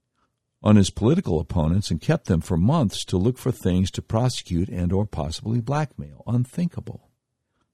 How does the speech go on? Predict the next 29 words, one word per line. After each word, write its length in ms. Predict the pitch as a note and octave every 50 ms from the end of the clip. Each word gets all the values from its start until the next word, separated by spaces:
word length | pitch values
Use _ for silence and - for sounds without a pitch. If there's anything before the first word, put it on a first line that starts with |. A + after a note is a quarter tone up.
| _ _ _ _ _ _ _ _ _ _ _ _ _ _ _ _ _ _ _ _ _ _ _ _ -
A 100 | - -
pandemic 600 | - D#3 D#3+ D#3 A#2 E3 F#3+ F#3+ D#3 B2 G2+ F2+
bad 220 | D3 D#3+ F3 E3+
enough 220 | D#3+ D3 C#3+ B2+
to 80 | - A2+
shut 280 | - - F3+ E3 C3+ -
down 220 | D#3+ D3+ D3+ C#3
the 100 | C3 A#2+
entire 360 | A#2 - - D#3 D#3+ E3 D3+
world's 340 | C#3 C#3+ C#3+ C#3+ B2+ - -
commerce 580 | - - D#3+ F3 F#3 E3 C3+ B2+ C3 B2+ - -
was 160 | A2+ G2 A2+
unthinkable 540 | C#3 C3 A#2+ - C#3+ C#3 A#2 B2+ A2+ A#2+ A2+
just 260 | F#2+ C3 B2 - -
a 60 | -
few 240 | - - C#3 A#2+ A2
short 320 | - - B2+ C3+ B2+ A#2
years 300 | A2+ D3+ F3+ G3 F3 A2+
ago, 300 | A2 F#2+ G2+ G#2+ A2+ A#2+
and 100 | A#2 A2+
even 220 | B2 D3 C3 C3+ C3+
though 160 | C3+ C3+ C3+
it 80 | C3
didn't 240 | G#2 C#3+ D#3+ D#3 D#3
happen, 480 | C#3 D3+ F#3 A3 A3 - D#3+ E3 E3 C#3+ _ _ _ _ _ _ _ _ _ _ _ _ _ _ _ _ _ _ _ _ _ _ _ _ _ _ _ _ _ _ _ _ -
elites 500 | G2+ A2 B2 D#3+ F#3 G3 - - - -
were 180 | A#2+ A#2 G#2+
eager 360 | - D#3 F3+ F#3 F#3 E3+ C#3
enough 440 | A#2+ A2+ G#2+ G#2 G#2+ A#2 - - -